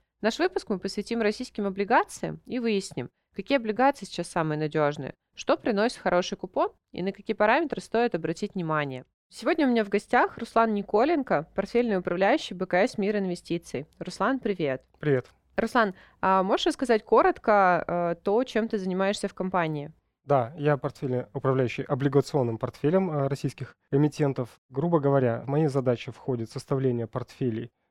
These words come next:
Speaker 2: для наших клиентов из российских облигаций, торгующихся в рублях на московской бирже.
Speaker 1: У тебя есть какая-то своя определенная стратегия, которой ты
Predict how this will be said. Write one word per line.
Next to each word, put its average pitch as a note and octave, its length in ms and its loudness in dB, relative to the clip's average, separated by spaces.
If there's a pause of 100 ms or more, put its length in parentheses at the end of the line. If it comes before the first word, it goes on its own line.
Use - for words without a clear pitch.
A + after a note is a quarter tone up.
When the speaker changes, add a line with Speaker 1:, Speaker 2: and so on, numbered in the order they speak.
(120)
Speaker 2:
для A#2+ 320 -2
наших A#2+ 320 -6
клиентов B2 540 -2 (120)
из B2+ 360 -4
российских B2 560 -8
облигаций, E3 640 -2 (120)
торгующихся A#2+ 800 -10
в A#2 200 -10
рублях C3 500 -2
на C3+ 380 -8
московской A#2+ 520 -14
бирже. A2 300 -16 (440)
Speaker 1:
У F3+ 120 -8
тебя G3+ 200 -4
есть G#3+ 220 -2
какая-то G#3 380 -2
своя G3+ 260 0
определенная A#3 480 -4
стратегия, G#3+ 520 -2
которой F#3 420 -2
ты F3 640 -2